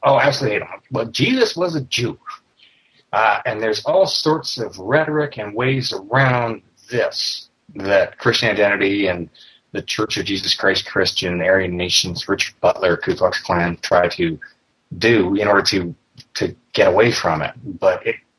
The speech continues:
it, it's a net fail, because it, it's like, at, at some point you have to say, "Well, this guy was," and say, "Well, he lived in a Jewish place. He spoke Aramaic, so he was an Ar-, an Aramaean. He was, he was an Aryan. He was this, it was that." I'm like, "Well,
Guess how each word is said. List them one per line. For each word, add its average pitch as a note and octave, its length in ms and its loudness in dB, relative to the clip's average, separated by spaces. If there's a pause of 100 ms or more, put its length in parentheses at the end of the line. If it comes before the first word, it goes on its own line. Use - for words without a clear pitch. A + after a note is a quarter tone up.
(160)
it, - 640 -4
it's C3+ 120 0
a A2 120 2
net A#2 200 0
fail, F2+ 520 0
because F#2+ 360 -2
it, - 160 -6
it's - 240 -6
like, F#2 140 -4
at, G2 220 -8
at - 160 -4
some C#3 240 2
point B2+ 200 0
you G#2+ 60 2
have A2 100 0
to - 60 -8
say, - 180 -2
"Well, F#2+ 220 4
this G#2+ 160 -4
guy F#2 200 0
was," F2 400 -2 (480)
and C3 80 -4
say, C#3+ 80 4
"Well, D3+ 160 4
he D3+ 140 2
lived C#3+ 220 2
in A2 100 -6
a G2+ 80 -8
Jewish G2+ 400 -8
place. A#2+ 280 0
He G2+ 140 -8
spoke - 320 -4
Aramaic, F#2 460 0
so F#2 180 -6
he F#2 160 -4
was F2 320 -6 (640)
an F2 100 -6
Ar-, F2 260 2
an F2+ 100 -2
Aramaean. F2+ 680 0
He F2 220 -2
was, D#2+ 360 -8
he F2+ 200 -14
was - 180 -6
an F2+ 160 -12
Aryan. E2+ 380 2
He D#2+ 100 -12
was - 300 -12
this, - 340 2
it C#2+ 100 -6
was - 180 -10
that." F2+ 340 0
I'm F#2 80 -10
like, F2+ 160 -6
"Well, G2+ 360 2